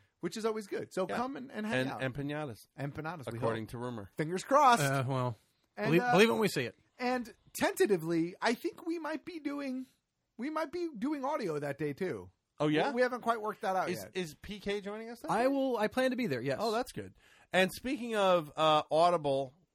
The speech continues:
Speaker 2: which we weren't, um, also coming up, sir, is, uh, Free Comic Book Day.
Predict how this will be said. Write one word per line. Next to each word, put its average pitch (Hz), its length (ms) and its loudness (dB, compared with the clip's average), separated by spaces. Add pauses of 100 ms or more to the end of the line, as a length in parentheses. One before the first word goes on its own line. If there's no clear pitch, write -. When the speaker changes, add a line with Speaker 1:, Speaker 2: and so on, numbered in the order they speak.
(120)
Speaker 2:
which 131 320 -10
we 127 160 -4
weren't, 123 340 -4 (380)
um, 151 920 6
also 185 280 0
coming 190 300 -2
up, 180 160 -6
sir, 156 680 0
is, 147 680 -6
uh, 139 640 2
Free 156 160 -6
Comic 151 220 -4
Book 113 160 -8
Day. 87 140 -20